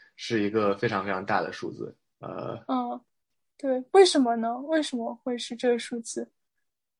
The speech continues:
Speaker 1: 对，我也不知道为什么会出现这个，
Speaker 2: <laughs>
Speaker 1: 而且它最小的表示，就是最小的不可约表示，就是在一个一九六八八四维的空间里吧。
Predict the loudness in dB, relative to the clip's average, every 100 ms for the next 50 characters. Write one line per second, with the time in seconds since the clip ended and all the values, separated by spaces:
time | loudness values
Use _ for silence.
0 | _ _ 0 6 6 8 8 6 4 4
1 | 4 4 2 -2 -4 -4 -4 0 2 0
2 | -2 -6 -8 -14 _ 0 4 4 4 2
3 | 2 6 6 6 2 0 -2 -2 -4 -6
4 | -4 -6 -8 _ -2 -2 2 2 2 -2
5 | -6 -4 -2 0 0 -2 -4 -6 -4 -4
6 | -4 -4 -2 0 0 0 0 -2 -6 _
7 | _ -2 2 2 2 2 2 2 2 2
8 | 2 2 0 -2 -6 -12 -14 -12 0 2
9 | 2 -2 -2 -4 -6 -10 -6 -6 -6 -10
10 | -12 -16